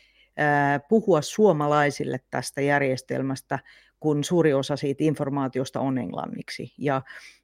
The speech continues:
varsinkin varttuneemmalla väellä ei välttämättä tämmönen sanastollinen englanti ole hirveän hyvin hallussa. Ja mulla on ollut ilo ja kunnia niinku saada niinku tietyllä tapaa työskennellä ja, ja keskustella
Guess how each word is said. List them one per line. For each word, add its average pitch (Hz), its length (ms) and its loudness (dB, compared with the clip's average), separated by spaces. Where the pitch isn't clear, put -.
varsinkin 196 340 4
varttuneemmalla 151 720 0
väellä 143 360 2
ei 143 120 0
välttämättä 143 520 -4
tämmönen 147 380 -4
sanastollinen 143 800 0
englanti 135 400 -4
ole 135 220 -2
hirveän 135 360 -4
hyvin 135 200 -8
hallussa. 139 560 -6
Ja 156 160 4
mulla 175 260 4
on 165 120 2
ollut 160 220 4
ilo 175 200 6
ja 160 120 4
kunnia 165 480 0
niinku 139 180 -4
saada 151 400 0
niinku 147 280 -6
tietyllä 156 280 4
tapaa 143 280 -4
työskennellä 139 760 2
ja, 135 240 -2
ja 139 300 0
keskustella 139 600 0